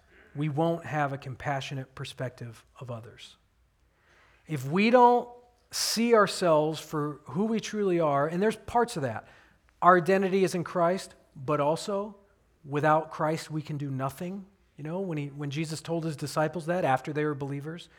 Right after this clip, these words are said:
"Without me, you can do nothing." If we see ourselves that if we're walking in the flesh, we can be evil and we sin. When we are, see ourselves accurately, we can look on other people with compassion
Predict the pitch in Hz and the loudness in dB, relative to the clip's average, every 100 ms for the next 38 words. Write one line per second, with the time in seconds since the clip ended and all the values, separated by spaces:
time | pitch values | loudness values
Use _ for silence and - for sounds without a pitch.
0 | - - _ 151 151 180 233 185 190 190 | -20 -20 _ -2 8 12 10 8 2 2
1 | 170 170 175 156 147 139 120 - 107 - | 0 -2 -2 -4 -4 -4 -6 -10 -20 -20
2 | _ _ - _ _ _ 175 156 202 262 | _ _ -20 _ _ _ -2 0 2 2
3 | 254 - 254 240 185 - 180 165 139 156 | 2 0 4 4 4 2 2 2 2 2
4 | 151 131 180 196 190 196 - 175 156 - | 2 -2 0 2 4 4 2 -4 -4 -4
5 | 160 147 135 - - _ 151 226 254 170 | -2 0 -2 -8 -12 _ -2 -2 0 -4
6 | 139 139 131 131 143 151 147 156 220 - | -4 -4 -4 -4 -4 -4 -4 -4 -4 -4
7 | - 107 104 _ _ - _ _ 160 190 | -8 -10 -12 _ _ -20 _ _ 0 2
8 | 240 240 - - 240 233 214 214 190 156 | 4 2 0 -4 2 2 2 2 2 2
9 | - 170 175 - 160 143 135 135 160 160 | -2 0 0 -2 -4 -2 -2 -2 -4 -2
10 | 151 160 160 147 147 147 151 135 135 135 | -4 -2 -4 -4 -4 -4 -4 -6 -6 -6
11 | - 131 - 131 - 127 | -10 -12 -6 -6 -8 -14